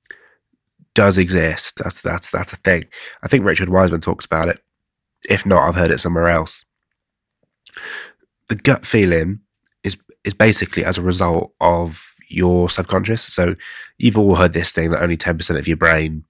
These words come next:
is used, and it's not strictly true. You use all of your, your available brain most of the time, but your available brain only makes up a sort of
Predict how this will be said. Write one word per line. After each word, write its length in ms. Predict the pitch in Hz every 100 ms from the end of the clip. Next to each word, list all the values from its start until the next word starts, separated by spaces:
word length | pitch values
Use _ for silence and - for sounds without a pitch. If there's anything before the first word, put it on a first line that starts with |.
| _
is 200 | 85 80
used, 400 | 82 80 78 - -
and 100 | 78
it's 140 | -
not 120 | -
strictly 320 | - - - -
true. 340 | - 85 87 _ _ _ _ _ - - - - - _ _ _ _ _ -
You 100 | 104
use 280 | 98 101 98
all 220 | 113 98
of 140 | 85
your, 240 | 87 87 -
your 180 | 90 85
available 440 | 85 85 80 82
brain 380 | 82 80 80 76
most 200 | 92 85
of 60 | -
the 60 | 82
time, 360 | 76 82 117 _ _ _ _ -
but 100 | -
your 160 | 90 90
available 380 | 95 110 92 80
brain 280 | 80 82
only 160 | 82 80
makes 260 | 71 65 80
up 100 | -
a 140 | 82
sort 180 | - 80
of 140 | 76